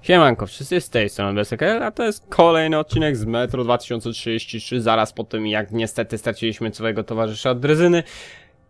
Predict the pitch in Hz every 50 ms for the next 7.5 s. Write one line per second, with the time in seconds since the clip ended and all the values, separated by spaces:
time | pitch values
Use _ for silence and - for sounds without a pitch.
0 | _ _ _ _ _ _ - 196 196 202 - - - _ _ _ 185 175 170 185
1 | 185 185 185 180 175 170 170 165 - - - 170 160 160 156 156 156 156 170 175
2 | - - 175 160 - - 160 151 - - 165 156 - - 160 147 139 - - 147
3 | 143 - - _ 147 139 - - _ _ - 165 170 165 165 160 139 131 139 135
4 | 135 139 143 - - - - - - - - - - - - - _ _ _ _
5 | _ - _ - 147 147 143 143 143 143 143 139 143 143 143 135 - 143 131 -
6 | 135 135 - - 139 139 131 131 131 123 120 117 113 143 139 135 - - 143 139
7 | 135 127 120 123 123 123 123 131 135